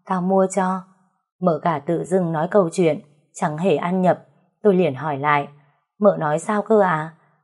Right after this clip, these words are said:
"Thì mày thích gì mà không có tiền mua, cứ bảo tao, tao mua cho." "Mợ, mợ cho con đầy đồ đi, rồi con chả cần gì cả." Mợ cả nhìn tôi,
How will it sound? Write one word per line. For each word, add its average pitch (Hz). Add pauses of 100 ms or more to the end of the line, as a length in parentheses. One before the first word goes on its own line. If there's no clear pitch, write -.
(160)
"Thì 170
mày 156
thích 254
gì 165
mà 143
không 202
có 170
tiền 160
mua, 185 (320)
cứ 262
bảo 196
tao, 175 (180)
tao 180
mua 180
cho." 185 (640)
"Mợ, 160 (240)
mợ 190
cho 202
con 196
đầy 165
đồ 160
đi, 208 (320)
rồi 165
con 185
chả 175
cần 160
gì 156
cả." 156 (540)
Mợ 170
cả 170
nhìn 151
tôi, 180